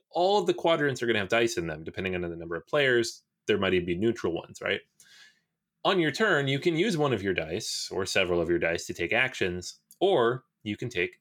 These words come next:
somebody else's dice and pay for them, of course. And the more you take, the more they cost. Now, that stinks a little bit if someone steals your dice and you don't have a lot of cash to steal them back, but it does open up a lot of options. So you,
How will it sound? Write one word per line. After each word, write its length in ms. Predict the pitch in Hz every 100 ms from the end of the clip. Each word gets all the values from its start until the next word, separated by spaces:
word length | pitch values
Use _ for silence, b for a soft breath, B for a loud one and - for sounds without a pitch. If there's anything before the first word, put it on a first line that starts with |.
| _
somebody 640 | - - - 85 123 165
else's 400 | 180 175 156 120
dice 560 | 101 80 - - - - -
and 420 | 87 85 85 92 _ _ _ _
pay 160 | - 175
for 120 | 123
them, 160 | 101 90
of 120 | -
course. 400 | 92 80 78 - b -
And 300 | 120 113 98
the 80 | 117
more 180 | 110
you 140 | 98 90
take, 260 | 92 85
the 60 | 90
more 200 | 87 85
they 80 | 80
cost. 580 | - 98 - - - -
Now, 360 | 107 98 90 - _
that 180 | 120 120
stinks 340 | - 139 123
a 60 | 110
little 200 | 104 95
bit 260 | 101 127 - -
if 220 | 101 92
someone 280 | - 101 95
steals 320 | - 107 92
your 100 | 95
dice 300 | 90 92 -
and 160 | 87 90
you 60 |
don't 160 | 95 90
have 140 | 90
a 40 | 85
lot 160 | 85
of 60 | 82
cash 380 | - 92 82 -
to 100 | 82
steal 220 | - 101
them 140 | 90
back, 340 | 104 117 113 - _ _ _ -
but 260 | 156 123 - b b b b
it 160 | 117 113
does 240 | 139 139 -
open 260 | 123 127 123
up 100 | 113
a 40 |
lot 160 | 107 95
of 100 | 87
options. 480 | 90 - 92 92
So 100 | -
you, 320 | 104 113 113